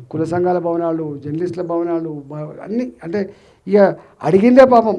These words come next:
అట్లా చేశారు. అట్లా చేసినప్పటికి కూడా, అట్లా చేసినప్పుడు కూడా, ఆ కాలంలో కూడా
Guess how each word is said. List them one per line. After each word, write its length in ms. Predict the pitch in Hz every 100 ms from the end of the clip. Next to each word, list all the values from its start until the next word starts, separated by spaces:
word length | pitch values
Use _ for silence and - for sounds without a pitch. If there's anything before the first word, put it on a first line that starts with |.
| -
అట్లా 140 | - 143
చేశారు. 320 | 110 110 - - _ _ _ _ _ _ _ _ _ -
అట్లా 520 | 170 254 190 226 240 - _ _ _ _ 160
చేసినప్పటికి 640 | 202 214 208 202 180 165
కూడా, 280 | - 120 110 -
అట్లా 160 | - 120
చేసినప్పుడు 400 | 143 143 139 135
కూడా, 240 | 131 - - _ _ _ _ _ _ 120
ఆ 160 | 151
కాలంలో 420 | 175 175 170 160
కూడా 480 | 147 147 165 151 151